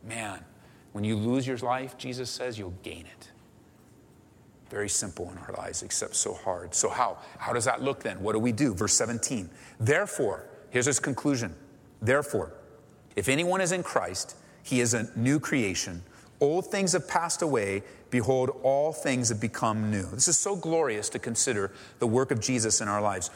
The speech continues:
We are believers in Jesus right now. This is yours. We are literally a new creation. You could say that, and you can insert your name,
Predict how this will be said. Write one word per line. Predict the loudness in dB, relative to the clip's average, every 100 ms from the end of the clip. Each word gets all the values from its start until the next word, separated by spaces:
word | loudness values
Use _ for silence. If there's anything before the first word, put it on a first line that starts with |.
| -10
We | -2 2 4 2 2
are | 2 2
believers | 0 0 2 2 0
in | 0
Jesus | -2 -2 -2 -2 0
right | 0 0
now. | -4 -4 -10 -20 -20 -4
This | 2
is | 2 4
yours. | 2 2 -2 -8 -10 -20 -14
We | -2 2 4 2 2
are | 2 2 0 -4 -10 -18 -12
literally | 0 4 4 4 4 2 0 -4 -6 -12 -20 -6
a | 0
new | 2 2
creation. | 0 -2 -2 -4 -8 -12 -20 -20 -20 -20 -20 -20 -20 -20 -20 -20 -20 -6
You | 0 2
could | 2
say | 2 2 4 2
that, | 4 2 0 -14 -18 -6
and | 0
you | 2
can | 2
insert | 2 2 0
your | -2
name, | -2 -2 -6